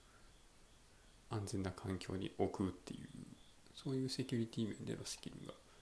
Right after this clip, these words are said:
必要になってきてるっていうのが今の時代かなと思います。まあ、一旦そうなってくると、それは、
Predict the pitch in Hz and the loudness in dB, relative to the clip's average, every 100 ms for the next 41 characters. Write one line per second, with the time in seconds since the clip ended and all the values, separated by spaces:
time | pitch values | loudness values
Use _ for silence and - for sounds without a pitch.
0 | - - - - - - - - - - | -16 -10 -6 0 0 0 -4 -6 -12 -8
1 | - 98 - 98 98 - - 117 135 - | -4 -4 0 0 0 -2 0 2 0 -2
2 | - 107 98 92 90 92 92 - 107 123 | -6 0 0 2 0 -2 -2 -2 0 0
3 | - - - 113 117 - - - - - | -2 -10 -10 -10 -10 -12 -14 -20 -20 -20
4 | - - - - - - - - - - | -20 -20 -20 -20 -20 -20 -20 -20 -20 -20
5 | - - - 139 - 151 - 190 - 190 | -20 -18 -6 -4 -4 -6 -2 0 2 2
6 | 185 175 175 - - - 165 165 - 160 | 4 2 0 -6 -6 -2 0 0 0 0
7 | 156 147 143 | 2 4 4